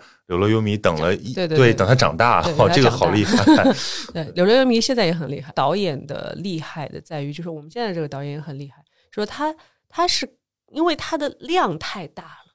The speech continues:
Speaker 2: 我只能这么形容，就是他是脑袋里的情节
Speaker 1: 嗯，嗯，他有好多线，好多人物。
Speaker 2: 对，太多了，就是他可以随时去像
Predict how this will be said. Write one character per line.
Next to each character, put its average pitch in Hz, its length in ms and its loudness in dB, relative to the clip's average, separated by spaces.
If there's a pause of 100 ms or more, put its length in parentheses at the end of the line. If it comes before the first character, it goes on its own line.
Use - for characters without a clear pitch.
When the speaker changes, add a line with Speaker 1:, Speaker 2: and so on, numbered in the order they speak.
(100)
Speaker 2:
我 208 100 -20
只 - 120 -20
能 175 100 -20
这 277 100 -10
么 220 100 -4
形 156 160 -8
容， 151 80 -8
就 175 80 -8
是 247 120 -6
他 - 260 -6
是 - 160 -6 (200)
脑 156 200 -6
袋 220 140 2
里 220 100 -2
的 160 80 -4
情 - 180 -2 (220)
节 151 200 -2
Speaker 1:
嗯， 151 120 -4
嗯， - 20 -18 (240)
他 139 80 4
有 143 40 8
好 131 120 2
多 107 120 6
线， 107 340 4
好 98 80 -2
多 113 100 2
人 98 240 2
物。 117 60 0
Speaker 2:
对， 320 200 4
太 349 260 2
多 240 200 4
了， 208 80 2
就 277 140 -2
是 302 80 -2
他 339 220 -2
可 240 320 0
以 247 100 0
随 190 320 0
时 185 240 2
去 180 340 -2
像 170 380 -2